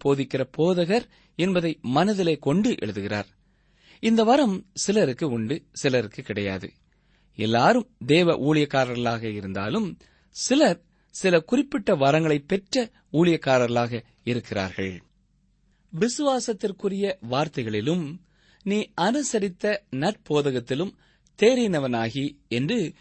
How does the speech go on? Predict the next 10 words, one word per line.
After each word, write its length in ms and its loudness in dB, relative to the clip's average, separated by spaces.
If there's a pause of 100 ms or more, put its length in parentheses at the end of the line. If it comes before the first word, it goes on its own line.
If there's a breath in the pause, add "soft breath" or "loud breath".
(140 soft breath)
இங்கே 220 2
பவுல் 340 0
சொல்கிறதை 420 -2
கவனிக்க 360 -2
வேண்டும். 300 -6 (920)
இவ்விதமாகவே 800 2 (100)
ஒரு 220 -2
விசுவாசி 880 -4 (400 soft breath)
தேவனுடைய 540 4
வார்த்தையிலே 680 0